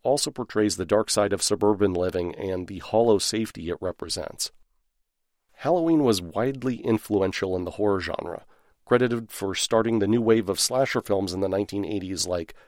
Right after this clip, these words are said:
A Nightmare on Elm Street and Friday the Thirteenth. As I mentioned, it helped popularize the final girl trope, along with other elements like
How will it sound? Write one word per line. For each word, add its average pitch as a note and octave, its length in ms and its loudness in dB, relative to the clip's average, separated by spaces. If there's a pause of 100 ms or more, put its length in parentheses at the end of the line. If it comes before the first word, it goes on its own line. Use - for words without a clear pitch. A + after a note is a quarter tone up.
(140)
A G2+ 80 -4
Nightmare G#2+ 480 2
on G2 280 0
Elm G#2+ 220 2
Street F2 320 -8
and F2 160 -10
Friday F#2+ 300 -4
the F#2 140 -4
Thirteenth. F2+ 580 -6 (320)
As A#2 120 0
I A2+ 60 4
mentioned, B2 480 2 (160)
it B2 140 -4
helped D3 340 -8
popularize G2 720 2
the G2 120 -6
final B2 340 2
girl G2 300 2
trope, G#2+ 420 2 (280)
along A2+ 260 6
with B2 200 2
other C#3+ 280 6
elements A2 500 2
like F#2 260 0